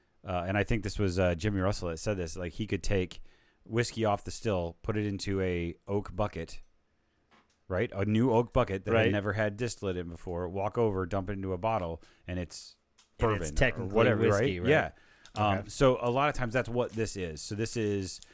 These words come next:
Speaker 1: uh, unaged.
Speaker 2: Okay.
Speaker 1: Uh, so the aging is where you get the color. All the color that you see in whiskey comes from the barrel.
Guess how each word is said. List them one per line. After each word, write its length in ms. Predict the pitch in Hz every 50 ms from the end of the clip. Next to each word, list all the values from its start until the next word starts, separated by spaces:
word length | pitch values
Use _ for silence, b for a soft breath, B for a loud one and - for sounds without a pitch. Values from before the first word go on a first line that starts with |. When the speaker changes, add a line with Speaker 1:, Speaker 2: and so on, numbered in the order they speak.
| B B B B -
Speaker 1:
uh, 240 | - 95 95 92 - -
unaged. 880 | 123 127 127 123 117 - - 107 101 90 78 71 69 73 - - - - - - - - - _ -
Speaker 2:
Okay. 200 | 87 82 90 87 - b b b b b b b b
Speaker 1:
Uh, 280 | 98 95 92 90 90
so 180 | 82 - - 117
the 180 | 107 104 80 85
aging 520 | 127 147 156 131 123 113 104 101 101 95
is 260 | - 104 104 98 90
where 240 | 98 104 107 104 104
you 180 | 104 95 101 101
get 200 | 95 107 98 -
the 80 | 101
color. 360 | - - - 92 85 78 73
All 140 | 80 104 123
the 100 | 151 165 -
color 400 | - - - 147 147 139 120 110
that 140 | 104 92
you 140 | 76 104 98
see 580 | 90 - - - 110 101 95 90 87 85 85 - b b b b b b b
in 200 | - 98 98 104
whiskey 540 | 101 101 101 - - 82 78 78 78 80 - _ _ _
comes 380 | - - - 127 127 123 110 -
from 300 | - - 110 107 104 92
the 80 | 85 76
barrel. 360 | 76 73 - - - 98